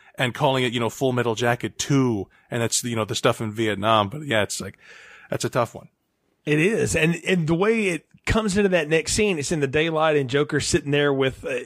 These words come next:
Speaker 2: I think it's Rafterman or another guy, and it looks like they're, you know, having a drink before going to a meeting, and one of the Vietnamese prostitutes walks up to him and basically propositions them, and, I mean, it's kind of a, they play it off like a big joke.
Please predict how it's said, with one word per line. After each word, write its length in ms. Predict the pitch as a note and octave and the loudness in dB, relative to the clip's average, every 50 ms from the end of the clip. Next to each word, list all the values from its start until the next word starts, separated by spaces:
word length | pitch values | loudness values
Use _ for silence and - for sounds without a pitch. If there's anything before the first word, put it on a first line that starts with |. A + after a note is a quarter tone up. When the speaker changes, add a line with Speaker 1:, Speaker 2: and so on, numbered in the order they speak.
| - A#2 | -6 -4
Speaker 2:
I 120 | A#2 C3 | -4 -4
think 180 | B2+ B2 B2 C3 | -4 -4 -4 -4
it's 100 | A2+ - | -2 0
Rafterman 500 | A2 A2+ A#2 B2+ - - D3 C3 B2+ A#2+ | 2 2 2 2 0 0 0 0 2 2
or 100 | B2 B2 | 2 2
another 280 | A#2+ A#2+ C3 C#3+ C#3 | 2 2 2 2 0
guy, 380 | A#2+ B2+ A#2+ A#2 A2 B2 B2+ B2 - - - - - | 0 2 2 2 2 2 0 0 -2 -8 -20 -8 -4
and 100 | - A#2+ | -2 0
it 80 | B2 B2+ | 0 0
looks 140 | D3 - - | 0 0 0
like 140 | D3 A#2+ - | -2 0 2
they're, 200 | C#3+ C3+ C3 B2 B2+ B2+ | 2 2 2 2 0 -2
you 80 | B2 | 0
know, 100 | A#2 A2+ | 0 2
having 240 | A2 B2+ B2+ B2 B2 | 2 2 2 2 0
a 80 | A#2+ A2+ | -2 0
drink 320 | G#2+ B2+ B2+ B2 B2 B2 | 2 2 2 2 2 0
before 240 | A#2+ G#2+ - C3 B2+ | -4 0 2 2 2
going 300 | A2+ B2+ B2 B2+ B2 A#2 | 4 2 2 2 2 2
to 100 | B2+ B2 | 2 2
a 60 | A2+ | 2
meeting, 400 | A#2 C3 D3 C#3 C#3 C3+ C3 B2+ | 2 2 2 4 2 2 2 0
and 420 | A#2 A#2+ A#2+ A#2+ B2 A#2+ A#2+ A#2 - - - - - - | 0 2 2 2 2 0 -2 -4 -8 -12 -18 -20 -6 -2
one 140 | D3 C#3+ C#3 | 0 2 2
of 60 | C3+ | 2
the 80 | C3+ B2+ | 2 2
Vietnamese 560 | A#2+ C3 B2+ C3 B2+ B2+ B2+ C3 C3 C3 - | 2 2 2 2 2 0 -2 -4 -4 -4 -2
prostitutes 640 | - C3+ A#2+ B2+ C3 - - B2+ - C3+ B2 - - | 2 2 4 4 2 0 -2 -2 -2 -2 -2 0 0
walks 280 | C3+ B2 A#2+ A2 - | 2 2 2 0 -2
up 100 | C#3 A#2 | -6 -2
to 120 | - C#3 C3 | 0 0 2
him 80 | C3 C3 | 2 0
and 80 | B2+ | 0
basically 300 | B2+ C#3 C#3+ - - D#3 | 0 0 0 0 0 -2
propositions 800 | - - D3 D3 C#3+ - C3 A2 A#2+ C#3+ D#3+ - - C#3 A#2+ A2 | 0 0 0 0 0 0 -2 -2 0 0 0 0 0 -2 -2 -2
them, 160 | A2+ A#2+ C3+ | -2 0 0
and, 160 | C3 A#2+ A#2 A2 | 0 0 -2 -2
I 60 | A2+ | -4
mean, 160 | A2+ A#2+ A#2 | -4 -4 -4
it's 160 | B2 A#2+ - | -4 -6 -4
kind 180 | - - C#3 C3+ | -4 -2 0 0
of 60 | B2 | 0
a, 60 | A#2+ | 0
they 240 | A#2 A#2+ A#2 C3 C3+ | -2 -2 0 0 0
play 180 | - D3 D3+ C3+ | 2 2 2 2
it 60 | B2+ | 2
off 120 | B2+ A#2+ - | 2 2 2
like 140 | B2+ A#2+ - | 0 0 0
a 40 | A2 | -2
big 240 | G#2 B2 A#2 A2+ A2 | -2 -2 -2 -2 -2
joke. 440 | A2 B2+ C#3+ - F2+ - - - | 0 2 2 2 0 -4 -8 -12